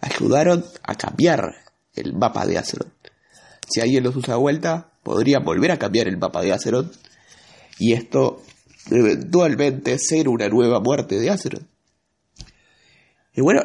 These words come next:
esta es la especulación que hay, no hay mucho más que hablar. Y sé que es un podcast cortito, al lado de lo que venimos hablando, pero es muy interesante.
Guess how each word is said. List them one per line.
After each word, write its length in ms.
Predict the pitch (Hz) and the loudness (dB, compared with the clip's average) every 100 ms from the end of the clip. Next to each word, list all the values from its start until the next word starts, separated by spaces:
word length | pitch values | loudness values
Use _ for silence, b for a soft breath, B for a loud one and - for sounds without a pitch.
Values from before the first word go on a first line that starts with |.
| - | 2
esta 300 | 160 160 123 | 2 2 -2
es 80 | 123 | 0
la 80 | 120 | -2
especulación 520 | - 110 90 - 120 | 0 0 2 0 0
que 140 | 120 | 0
hay, 280 | 147 175 - - | 2 2 0 -8
no 220 | - 120 123 | -2 2 2
hay 100 | 127 | 4
mucho 280 | 127 139 | 2 2
más 120 | 107 - | -2 -2
que 120 | 117 | 0
hablar. 500 | 117 170 208 220 - _ b b b b b b b | 2 2 0 -4 -14 _ b b b b b b b
Y 220 | - 123 | -2 0
sé 280 | - - 196 | 0 2 4
que 120 | 165 | 4
es 120 | 147 | 4
un 120 | 143 | 2
podcast 360 | 139 156 165 - | 4 2 2 -2
cortito, 540 | - 131 202 262 277 - _ - | -2 0 0 2 -2 -6 _ -18
al 200 | - - | -12 -2
lado 200 | 110 120 | 2 4
de 60 | 127 | 4
lo 120 | 107 | 4
que 120 | 85 | 2
venimos 340 | 90 113 117 127 | 2 2 0 0
hablando, 420 | 127 139 156 160 | 0 2 2 4
pero 240 | 135 143 | 4 4
es 300 | 151 156 - - | 4 0 -6 -2
muy 300 | 143 147 143 | 4 6 4
interesante. 840 | 131 127 - - 120 - - - | 0 -4 -4 -2 -2 -2 -8 -10